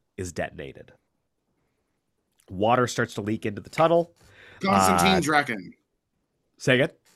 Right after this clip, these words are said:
Speaker 2: Constantine Draken.
Speaker 1: Constantine Draken, yes. So
Speaker 2: That's the guy's
Speaker 1: Draken
Speaker 2: name.
Speaker 1: Fires here is, is
Speaker 2: <laughs>
Speaker 1: escaping using the sports car. Um, Dinah and Ollie fighting while wet,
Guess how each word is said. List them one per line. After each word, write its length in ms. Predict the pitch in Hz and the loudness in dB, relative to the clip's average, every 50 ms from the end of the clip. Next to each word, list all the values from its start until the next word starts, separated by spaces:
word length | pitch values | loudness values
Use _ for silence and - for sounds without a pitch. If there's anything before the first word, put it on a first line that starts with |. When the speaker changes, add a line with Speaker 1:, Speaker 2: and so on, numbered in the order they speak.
| _ _ _ _ _ _ _ - | _ _ _ _ _ _ _ -2
Speaker 2:
Constantine 640 | 170 175 185 185 - 208 185 170 - 185 185 180 175 | 0 0 0 0 -2 -4 -4 -2 -2 0 0 0 0
Draken. 540 | 143 139 151 139 135 131 - 98 82 - - | 0 0 0 0 -2 -2 -4 -10 -12 -12 -12
Speaker 1:
Constantine 800 | - - - 160 165 156 147 - - 165 151 143 135 151 139 131 | -10 -2 0 2 2 2 -2 -6 -6 -4 -6 -6 -6 -6 -6 -6
Draken, 580 | 113 110 110 104 101 92 92 - 92 85 - 107 101 | -4 -2 0 0 0 0 -4 -8 -12 -14 -14 -14 -8
yes. 500 | 98 104 104 98 - - - - - - _ _ _ _ _ _ _ - _ _ _ _ _ - _ _ | -4 -4 -4 -4 -6 -10 -14 -14 -16 -18 _ _ _ _ _ _ _ -20 _ _ _ _ _ -20 _ _
So 600 | - - - 143 127 127 123 120 120 117 120 120 - - | -10 -2 2 4 6 6 6 6 6 6 4 2 -2 0
Speaker 2:
That's 260 | 143 147 147 135 - | 2 2 2 2 -2
the 80 | - 135 | -6 0
guy's 60 | 117 | 2
Speaker 1:
Draken 300 | 156 175 185 185 196 170 | 4 4 4 4 2 -2
Speaker 2:
name. 60 | 147 | 2
Speaker 1:
Fires 580 | - 151 131 117 104 92 87 82 82 78 - - | 2 2 4 4 2 0 -2 -4 -6 -6 -8 -8
here 480 | - 104 95 90 90 87 87 87 92 - | -8 -6 -4 -4 -4 -4 -4 -6 -6 -6
is, 220 | - - - - - - - | -8 -8 -8 -10 -10 -8 -8
is 160 | 107 104 104 | -6 -4 -4
Speaker 2:
<laughs> 120 | 107 - | 4 6
Speaker 1:
escaping 460 | 240 220 143 139 135 - 139 135 135 131 | 6 6 6 4 2 2 2 0 0 0
using 840 | 123 120 120 123 123 110 123 127 120 113 110 113 117 113 113 110 - - _ _ _ _ 107 | -2 0 0 0 0 0 -2 -2 -2 -2 -4 -6 -6 -4 -4 -6 -6 -10 _ _ _ _ -18
the 340 | 95 98 104 104 104 101 95 | -12 -8 -6 -6 -4 -6 -6
sports 380 | - - - 101 95 92 - | -8 -6 -4 -4 -4 -4 -6
car. 480 | - - 101 95 98 98 95 95 92 - - - - - - - _ - | -8 -6 -2 -2 0 0 0 -2 -2 -6 -12 -20 -20 -20 -20 -20 _ -4
Um, 520 | 101 98 95 90 87 85 85 85 82 73 - - _ _ _ _ _ _ _ 127 | -2 0 2 2 0 0 -4 -6 -10 -14 -18 -20 _ _ _ _ _ _ _ -4
Dinah 320 | 117 135 127 135 131 127 | 0 0 2 2 2 2
and 100 | 123 120 - - | 0 0 -2 -2
Ollie 560 | 113 120 120 120 120 120 120 120 123 120 123 - | 0 0 2 2 2 2 0 0 0 0 -2 -4
fighting 640 | - - - 120 110 113 110 110 107 107 104 104 107 110 - _ _ _ _ _ _ _ _ _ _ _ _ _ _ _ _ _ _ _ _ | -10 -4 0 0 2 2 0 -2 -4 -4 -8 -12 -14 -16 -18 _ _ _ _ _ _ _ _ _ _ _ _ _ _ _ _ _ _ _ _
while 280 | - 101 107 104 101 | -6 -4 -4 -4 -4
wet, 380 | 92 101 107 110 104 80 - | -4 -4 -4 -2 -4 -4 -8